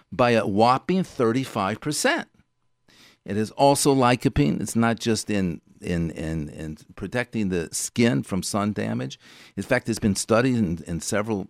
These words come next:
cancers, lycopene to protect against cancers. I know there's a well-renowned, uh, uh, a world-renowned, actually, cancer doctor in one of the medical centers who prescribes some of his patients lycopene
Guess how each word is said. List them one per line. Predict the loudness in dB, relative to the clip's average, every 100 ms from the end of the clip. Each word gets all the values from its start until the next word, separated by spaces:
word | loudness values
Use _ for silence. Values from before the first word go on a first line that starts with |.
| _
cancers, | -8 -4 -2 -2 -2 -2 -4 -8 _ -20 -6
lycopene | 0 2 2 -2 -2 -2
to | -2
protect | -6 -8 -6 -8 -6
against | -4 -4 -4
cancers. | -4 -4 -4 -4
I |
know | -4 -2
there's | -4 -4
a | -4 -4 -10 -16
well-renowned, | -8 2 4 4 2 0 0 0 0 -2 -6 -20 _ -12
uh, | -6 -4 -6 -8
uh, | -10 -8 -8 -10 -8
a | -2
world-renowned, | 2 2 2 2 2 2 -2
actually, | -6 -6 -6 -6
cancer | -4 -4 -2 -4
doctor | -4 -2 -4 -6 -6
in | -6 -6 -4
one | -4
of |
the | -4
medical | -4 -6 -6 -6
centers | -2 -2 -2 -6 -8 -20 -8
who | -6
prescribes | -2 -2 -2 -2 0 -2
some | -2 -2
of | -2 -2
his | -6
patients | -4 -2 -2 -4 -6 -8
lycopene | -8 -2 -2 -2 -6 -6 -6 -4